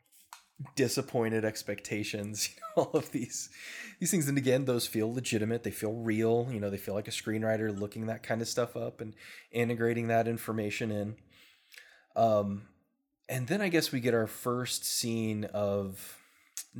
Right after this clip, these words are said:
disquiet in the group, right? These guys are not guys that love each other to begin with, but here things sort of escalate. And, and Mike flexing his knowledge again. Uh, they've obviously gotten Chinese for lunch.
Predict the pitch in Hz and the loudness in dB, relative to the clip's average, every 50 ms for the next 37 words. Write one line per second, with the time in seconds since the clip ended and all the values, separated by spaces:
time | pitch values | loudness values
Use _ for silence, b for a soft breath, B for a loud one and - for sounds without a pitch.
0 | 110 - 117 110 - - - - - 107 90 87 87 55 - - - - - - | -8 -4 -4 -2 -4 -4 -6 -4 -4 -4 -4 -4 -8 -10 -10 -12 -14 -14 -12 -10
1 | 117 107 98 98 95 - 78 - - - _ - _ B B B B B B B | -10 -8 -8 -10 -12 -14 -14 -14 -14 -18 _ -20 _ B B B B B B B
2 | B _ - 92 87 95 - - 104 123 131 127 - 208 185 180 165 165 143 139 | B _ -4 -2 -2 -2 -4 -4 -4 -4 -2 0 2 4 4 4 2 2 4 4
3 | 135 135 107 127 123 123 113 107 95 - 110 117 113 110 101 104 92 - - 95 | 4 4 4 2 0 0 0 -2 -4 0 2 2 4 4 2 0 -2 -2 -2 -2
4 | 92 92 92 92 87 92 92 - 110 101 98 92 90 80 - - - _ - - | -4 -4 -6 -8 -8 -8 -6 -4 -4 -4 -4 -6 -8 -10 -10 -12 -14 _ -14 -14
5 | - - - - 127 120 117 113 107 - 120 110 104 101 98 - - 107 98 95 | -12 -8 -6 -2 0 0 0 0 -2 -2 -4 -4 -4 -4 -4 -4 -4 -4 -6 -6
6 | 90 - - - - - - - - - 85 73 69 67 64 62 - b b b | -8 -8 -6 -6 -4 -4 -4 -6 -8 -8 -8 -8 -6 -8 -8 -10 -12 b b b
7 | b b b b b b b b b b b b b _ _ _ - - _ - | b b b b b b b b b b b b b _ _ _ -20 -12 _ 0
8 | 117 113 107 104 104 101 101 101 - - 104 101 104 107 117 117 113 117 113 - | 2 2 4 4 2 2 0 -2 -2 -2 -2 -2 2 4 6 6 6 6 4 -2
9 | - - - 120 110 - - 123 110 117 117 104 104 110 101 104 104 107 107 101 | -6 0 0 0 2 0 -2 -4 -4 -4 -4 -2 0 0 2 2 2 2 0 -2
10 | 104 98 98 101 101 98 95 95 98 101 - _ - 95 92 65 67 - 98 107 | -4 -6 -4 -4 -4 -4 -4 -6 -8 -10 -12 _ -14 -14 -12 -14 -12 -10 -8 -4
11 | 101 107 104 101 98 - - 110 87 92 107 - - 117 107 104 104 107 107 107 | -2 -2 -2 -2 -4 -6 -4 -4 -6 -6 -6 -4 -2 -2 -2 -2 -2 -2 -2 -2
12 | - - - - _ - - - - 110 107 107 107 113 - - - - | -4 -4 -6 -10 _ -16 -10 -6 -4 -4 -2 -2 -4 -4 -6 -8 -12 -12